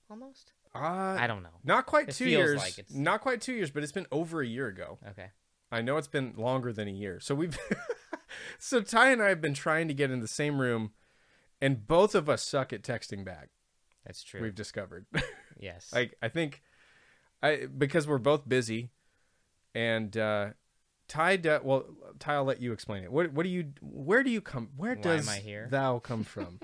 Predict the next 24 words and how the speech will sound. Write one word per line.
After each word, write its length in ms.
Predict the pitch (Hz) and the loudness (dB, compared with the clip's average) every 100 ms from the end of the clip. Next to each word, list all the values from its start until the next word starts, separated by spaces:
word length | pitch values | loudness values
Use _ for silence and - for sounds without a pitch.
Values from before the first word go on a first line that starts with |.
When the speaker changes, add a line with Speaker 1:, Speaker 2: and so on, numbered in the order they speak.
| - | -16
Speaker 1:
<laughs> 120 | - | -14
Speaker 2:
sir? 280 | - 107 95 - - - | -10 -8 -8 -12 -16 -4
Speaker 1:
Um, 600 | 151 127 117 107 98 95 - | 2 4 4 2 -2 -6 -8
well, 320 | 123 120 131 | -4 -2 -2
I 180 | 117 123 | -4 -6
am 160 | 123 | -4
not 220 | 120 147 120 | -2 -4 -2
native 400 | 113 104 95 - | -4 -4 -6 -12
to 300 | - 98 92 | -14 -12 -12
this 180 | 92 90 | -14 -16
area. 380 | 104 92 - - _ _ _ _ _ | -16 -16 -18 -20 _ _ _ _ _
I 120 | 101 98 | -12 -10
am 160 | 95 | -10
from 440 | 92 - 104 101 104 - _ - | -12 -10 -8 -8 -12 -16 _ -8
Illinois, 500 | 113 120 101 101 147 _ _ _ | -4 -4 -6 -8 -12 _ _ _
from 240 | 110 98 | -16 -14
the 240 | 95 95 98 | -14 -14 -12
Midwest, 560 | 101 101 98 101 - - - | -12 -10 -10 -12 -14 -20 -14
a 60 | |
little 240 | 110 294 320 | -6 -2 -2
Speaker 2:
Ooh, 40 | |
the 100 | - | -4
flyover 600 | - 135 208 359 170 117 | -8 -2 0 2 2 2
Speaker 1:
town 100 | 104 | 2